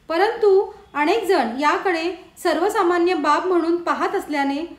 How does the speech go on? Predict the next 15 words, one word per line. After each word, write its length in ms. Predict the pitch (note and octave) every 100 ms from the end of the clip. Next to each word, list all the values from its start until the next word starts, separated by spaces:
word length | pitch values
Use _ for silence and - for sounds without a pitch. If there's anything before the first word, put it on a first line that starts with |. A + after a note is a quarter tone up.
| - -
पुढे 280 | E4 F4+ G4+
याचे 280 | D#4 - D#4
एखाद्या 520 | E4 C#4 - D#4+ D#4+
मोठ्या 340 | D4 C#4 F4
आजारात 420 | D4+ A#3 C#4+ C#4+ - - - C#4
रूपांतर 520 | - D#4+ D#4+ E4+ G4
होण्याचा 460 | D#4+ C#4 C#4 D#4
धोका 440 | E4 D4 C4+ C4+ D#4 - - A#3+
असतो. 540 | A#3 - D4 A#3 F3 _ - _ _ _
आणखीन 400 | C#4+ D4+ D#4 G#4+
एक 180 | A4 G#4
महत्त्वाचं, 720 | F#4+ E4+ E4+ D#4 - C4+ G3+ F3+ - _ _ -
या 180 | D4+ G4+ B4 - - -
पोटांच्या 520 | D4+ E4 F#4+ G4 G#4+
आरोग्याचा 800 | G#4 C#4+ D4+ D4 F4 E4+ D#4+ G3